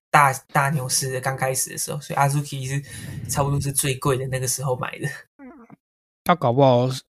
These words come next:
Speaker 2: 他搞不好 mint 的时候就买了，有可能。
Speaker 1: 哦，有可能啊。那 mint 的时候是多少钱？三一哦。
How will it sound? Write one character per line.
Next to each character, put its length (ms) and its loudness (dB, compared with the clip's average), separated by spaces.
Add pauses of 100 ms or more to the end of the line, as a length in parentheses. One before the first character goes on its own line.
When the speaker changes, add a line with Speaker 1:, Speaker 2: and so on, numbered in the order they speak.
Speaker 2:
他 140 6
搞 120 6
不 60 10
好 80 12
mint 200 12
的 140 8
时 80 8
候 80 10
就 120 8
买 220 0
了， 140 2
有 200 0
可 160 -4
能。 160 -4 (880)
Speaker 1:
哦， 100 -4
有 220 2
可 160 0
能 140 -4
啊。 180 -6
那 100 -10
mint 320 0
的 60 0
时 60 -4
候 80 -4
是 80 -4
多 160 -4
少 120 -2
钱？ 220 -8
三 400 0
一 240 -6
哦。 140 -8